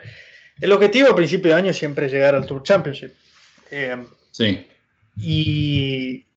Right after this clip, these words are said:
Speaker 1: y uno siempre hace lo imposible por, por lograr ese objetivo. Sé que por más torneos que juegues y no acompañes con el golf, por más buenos, por más mil torneos que juegues, no lo vas a lograr.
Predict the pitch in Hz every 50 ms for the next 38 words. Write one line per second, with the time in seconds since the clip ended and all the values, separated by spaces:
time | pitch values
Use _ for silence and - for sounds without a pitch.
0 | _ _ _ _ _ _ _ - 156 151 151 170 185 175 - 180 175 160 165 156
1 | 160 156 - 175 156 147 143 139 143 143 139 135 139 143 139 - 160 156 170 185
2 | 180 180 147 143 135 131 - _ _ _ _ _ _ _ _ _ _ - 147 131
3 | 135 135 135 143 147 151 147 139 - 151 139 135 - 135 - 147 139 127 135 -
4 | _ _ _ _ _ _ _ _ _ _ _ _ _ _ _ _ _ _ _ _
5 | _ - 170 - - 180 190 190 - 196 180 165 156 151 143 143 - - - _
6 | _ _ _ _ - - 160 151 151 151 160 175 170 - - 175 156 160 170 170
7 | 165 - - 139 - - 170 185 190 190 165 151 - 151 143 143 143 143 156 151
8 | 139 151 147 143 139 135 135 143 180 196 - - - _ _ _ _ _ _ _
9 | _ _ _ _ _ _ _ _ _ _ _ _ - - 135 131 131 131 135 147
10 | 160 160 156 147 - - _ _ _ _ - 151 147 151 160 160 165 151 - -
11 | 147 143 143 147 160 170 160 151 160 160 165 185 185 185 170 - 165 151 156 165
12 | 165 156 - 147 135 - 175 196 202 208 - - - _ _ _ _ _ _ _
13 | - 156 143 143 147 139 131 135 135 127 131 127 127 131 143 156 175 160 143 -
14 | - -